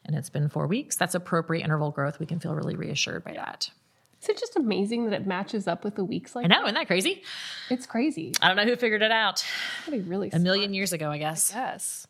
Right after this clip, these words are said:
Speaker 1: Yep.
Speaker 2: I don't know why. I just think that's really cool.
Speaker 1: Yeah.
Speaker 2: So, okay, we've got Doppler in 'em.
Speaker 1: Mm-hmm.
Speaker 2: We're gonna do the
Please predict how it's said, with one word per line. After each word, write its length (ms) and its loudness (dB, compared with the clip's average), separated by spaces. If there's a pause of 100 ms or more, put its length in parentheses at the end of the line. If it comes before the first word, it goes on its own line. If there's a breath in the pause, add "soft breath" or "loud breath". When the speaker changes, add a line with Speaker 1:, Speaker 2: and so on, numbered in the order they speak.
(260)
Speaker 1:
Yep. 240 0
Speaker 2:
I 60 0
don't 100 2
know 60 2
why. 120 0
I 160 -8
just 120 -10
think 120 -14
that's 120 -12
really 100 -4
cool. 280 -6 (120)
Speaker 1:
Yeah. 100 0 (200 loud breath)
Speaker 2:
So, 260 6
okay, 240 -2
we've 160 -6
got 340 0 (220)
Doppler 460 2
in 60 2
'em. 680 4
Speaker 1:
Mm-hmm. 240 -10
Speaker 2:
We're 100 -6
gonna 100 -2
do 220 2
the 260 0